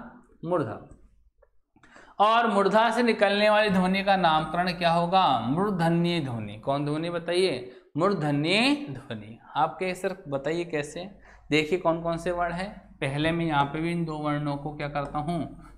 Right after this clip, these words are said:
छुपा देता हूँ, क्योंकि इनकी चर्चा सो-, खो-, थोड़े समय बाद होगी। देखिए ट, उच्चारण कर, ट,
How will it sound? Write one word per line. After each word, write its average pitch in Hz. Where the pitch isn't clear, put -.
छुपा 135
देता 147
हूँ, 185
क्योंकि 147
इनकी 147
चर्चा 143
सो-, 160
खो-, 156
थोड़े 139
समय 170
बाद 151
होगी। 104
देखिए 165
ट, -
उच्चारण 160
कर, 156
ट, -